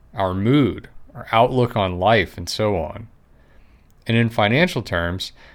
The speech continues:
positive equity is a very good thing,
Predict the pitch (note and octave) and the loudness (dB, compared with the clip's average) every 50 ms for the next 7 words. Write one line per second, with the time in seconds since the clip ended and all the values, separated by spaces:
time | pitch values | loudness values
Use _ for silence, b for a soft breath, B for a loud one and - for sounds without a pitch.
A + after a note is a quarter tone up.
0 | b b b - - A#2+ C3+ D#3+ E3 E3+ D#3+ C3 A#2+ C3 C#3+ C#3+ - E3 D#3 C#3+ | b b b 0 6 6 6 6 6 2 0 2 4 2 2 2 0 0 2 2
1 | C#3+ D3+ D#3 D3 C#3+ B2+ G#2 - G2+ F#2+ G#2 A#2+ C#3 C#3 B2 A2 A#2 A#2+ - - | 2 2 2 2 0 -2 0 0 2 4 4 4 4 2 2 2 0 0 0 0
2 | - G#2+ A2+ C#3 B2+ - | -2 -2 -2 -2 -2 -6